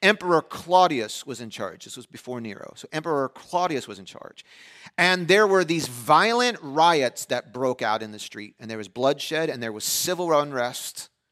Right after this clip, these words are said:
And it was only among the Jews. It was Jewish people living in Rome rioting against other Jewish people living in Rome. And it reached such a point that Claudius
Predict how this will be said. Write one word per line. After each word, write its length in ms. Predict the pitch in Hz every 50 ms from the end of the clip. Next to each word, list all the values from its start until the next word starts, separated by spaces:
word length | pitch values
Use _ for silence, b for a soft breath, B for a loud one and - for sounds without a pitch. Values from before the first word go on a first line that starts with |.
| _ _ _ _ _ _ _ _ _ _ -
And 80 | 175
it 40 | 175
was 160 | 160 143 - - -
only 440 | - 160 190 220 226 226 233 240 233 -
among 400 | 175 156 156 160 160 165 165 160
the 120 | 156 151
Jews. 420 | 135 113 131 135 123 113 110 101 -
It 140 | - 143 143
was 180 | 131 120 101
Jewish 480 | 107 104 - 151 196 240 254 247 - -
people 300 | 226 233 - - 214 202
living 260 | 202 214 190 202 202
in 100 | 196 185
Rome 460 | 165 151 147 147 143 139 143 143 139 b b b b b b b b
rioting 500 | 131 151 175 190 202 208 202 190 185 175
against 280 | 165 156 165 139 - - -
other 220 | - 190 208 208 185
Jewish 300 | 135 147 151 147 135 -
people 280 | - 143 135 - 123
living 240 | 120 117 113 110 107
in 120 | 101 101 104
Rome. 220 | 110 - - _ _ _ _ _ _ _ _ _ _ _ B B B B B B
And 120 | B 180 185
it 120 | 180 -
reached 220 | 175 156 165 - -
such 400 | - - - 208 233 247 - - -
a 80 | 180 175
point 560 | - - - - 180 190 196 196 190 - - b b b b b
that 300 | - 143 139 143 - -
Claudius 880 | - - - - 175 185 196 214 220 233 233 233 240 240 - - - -